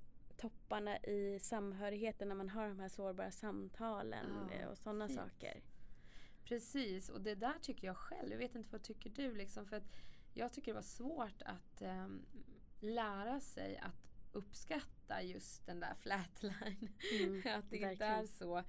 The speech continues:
Speaker 2: så extremt. För det blir en hormonpåslag också
Speaker 1: Ja.
Speaker 2: i de relationer som blir destruktivt medberoende.
Speaker 1: Mm.
Speaker 2: Att få de här adrenalinkickarna någonstans som man från början inte ens drömde om att man kunde tänka sig bli beroende av. Men det blir ett beroende också.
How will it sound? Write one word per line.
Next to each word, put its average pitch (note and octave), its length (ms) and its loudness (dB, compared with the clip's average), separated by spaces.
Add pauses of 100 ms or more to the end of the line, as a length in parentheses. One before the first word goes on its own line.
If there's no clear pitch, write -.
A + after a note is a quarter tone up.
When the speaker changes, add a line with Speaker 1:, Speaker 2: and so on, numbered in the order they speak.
(380)
Speaker 2:
så F3 380 2
extremt. G3 680 -2
För G3 100 -6
det G3 180 -2
blir B3 280 2
en B3 80 2
hormonpåslag G3+ 1200 0
också F#3+ 340 0
Speaker 1:
Ja. G3+ 60 0
Speaker 2:
i F#3+ 280 -2 (100)
de F3 260 0
relationer F#3+ 420 -2
som F#3+ 160 -4
blir F#3 300 0
destruktivt - 920 -4
medberoende. G3 1040 2
Speaker 1:
Mm. A3 100 -2 (300)
Speaker 2:
Att F#3 260 2
få F#3 280 0
de F3+ 140 0
här F#3 260 -2
adrenalinkickarna F#3 1040 0
någonstans - 540 -2
som G3 280 -2
man F#3 220 0
från F#3 160 -4
början F#3 240 2
inte F#3+ 300 0 (400)
ens F#3 160 -4
drömde G3 360 -2
om B3 100 0
att G3 140 -4
man F3+ 140 -4
kunde F3+ 260 -2
tänka F3+ 300 -4
sig F3+ 140 -6
bli F#3+ 140 -4
beroende A3 540 0
av. G3 140 -2
Men G3 160 -2
det G3 80 0
blir A#3 380 0
ett - 160 -6
beroende A3+ 520 -2
också. - 420 -4